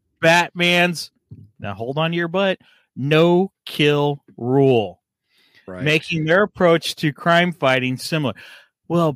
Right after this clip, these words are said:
Speaker 1: Ben Affleck's my favorite, but, but I don't like Michael Keaton 'cause he breaks Batman's number one rule."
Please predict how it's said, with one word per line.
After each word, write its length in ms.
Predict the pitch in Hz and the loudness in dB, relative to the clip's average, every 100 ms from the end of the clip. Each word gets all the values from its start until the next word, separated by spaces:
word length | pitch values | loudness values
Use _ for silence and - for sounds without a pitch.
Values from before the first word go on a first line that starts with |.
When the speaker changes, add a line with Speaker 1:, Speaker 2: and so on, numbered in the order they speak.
| - | -2
Speaker 1:
Ben 200 | 175 175 | -2 0
Affleck's 540 | 185 240 - 147 - | 0 -2 0 -2 -2
my 240 | 151 202 220 | -4 -4 -4
favorite, 680 | - 165 247 214 127 - - - - | -2 0 0 0 -2 -2 -20 -20 0
but, 240 | 170 160 _ _ _ 175 | 2 2 _ _ _ -2
but 220 | 180 - - 165 | -2 -2 -6 0
I 140 | 208 | 2
don't 180 | 262 185 | 4 2
like 220 | 185 190 | 0 0
Michael 340 | 190 185 170 151 | 0 0 -2 -10
Keaton 460 | - 247 254 180 | -6 -6 -4 -6
'cause 300 | 170 160 - _ _ _ _ 240 | -4 -6 -8 _ _ _ _ -6
he 120 | 262 | -4
breaks 360 | 185 196 180 185 | 2 0 0 0
Batman's 580 | 185 180 185 175 - | 0 0 -4 -4 -4
number 280 | 185 185 180 | -2 -2 0
one 240 | 185 190 190 | 0 0 0
rule." 480 | 220 269 214 - | 2 2 2 0